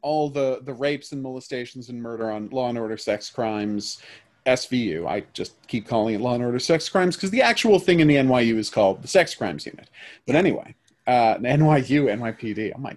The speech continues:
Speaker 1: God, embarrassing. Uh, but anyway, <laughs> uh, what gets me, right, is you can't say that that show is ever intending to, oh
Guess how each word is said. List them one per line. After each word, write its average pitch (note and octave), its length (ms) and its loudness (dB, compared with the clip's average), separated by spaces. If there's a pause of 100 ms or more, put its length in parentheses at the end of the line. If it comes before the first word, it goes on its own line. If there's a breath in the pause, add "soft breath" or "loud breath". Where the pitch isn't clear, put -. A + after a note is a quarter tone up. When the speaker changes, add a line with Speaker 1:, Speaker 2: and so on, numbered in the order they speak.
Speaker 1:
God, G2+ 320 -10 (380)
embarrassing. F2 440 -10 (400 loud breath)
Uh, D#3+ 140 2
but E3+ 140 4
anyway, F#3+ 320 6 (380)
<laughs> - 1040 -2
uh, C3+ 540 6
what D#3 220 2
gets D4+ 280 4
me, B2+ 120 0
right, F#2+ 260 -2 (280)
is C#3+ 280 2
you D3+ 120 0
can't C#4 360 0
say G#3+ 220 2
that F#3+ 180 -2
that D3 200 2
show A#2+ 760 0 (480)
is C#3+ 800 2 (200)
ever F3+ 420 4
intending D#3 800 2
to, B2+ 760 -2 (1040)
oh C3 160 -10